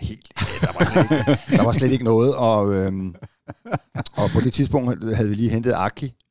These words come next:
Hyrlejen, som var, han var ankommet på dagen, og han var med til taktikmødet, og han skulle ikke spille, han skulle bare lige opleve det, ikke? Og han fik så noget af en oplevelse. Og så siger han, øh, "Åbrink, hvis I, øh, hvis vi vinder i aften,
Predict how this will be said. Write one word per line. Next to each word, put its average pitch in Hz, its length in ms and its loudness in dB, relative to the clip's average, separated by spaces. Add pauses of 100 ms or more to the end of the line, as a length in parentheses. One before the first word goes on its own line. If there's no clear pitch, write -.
Hyrlejen, 107 480 -4 (280)
som 101 180 -4
var, 98 120 0
han 113 120 -4
var 113 80 0
ankommet 110 300 -4
på 107 80 2
dagen, 107 320 -4 (100)
og - 100 -12
han 104 100 -6
var 120 60 -2
med 113 120 0
til 120 120 -6
taktikmødet, 117 520 -6
og 117 60 -6
han 104 80 -8
skulle 123 120 -6
ikke 120 60 -12
spille, 104 260 -12
han 104 80 -10
skulle - 140 -20
bare 90 120 -4
lige 92 120 -2
opleve 92 280 -4
det, 104 80 -14
ikke? 131 140 -18 (840)
Og - 60 -14
han 92 80 -4
fik - 160 -6
så - 100 -4
noget 113 160 0
af - 20 2
en 104 60 2
oplevelse. 110 500 -4
Og 104 140 -6
så 143 220 -4
siger 131 320 -4
han, 123 320 -4
øh, 95 220 -2
"Åbrink, 110 400 -4
hvis 110 200 -8
I, 104 200 -4
øh, 98 400 -2 (580)
hvis 107 180 -8
vi 123 40 -6
vinder 131 200 -4
i 131 60 -2
aften, 104 340 -4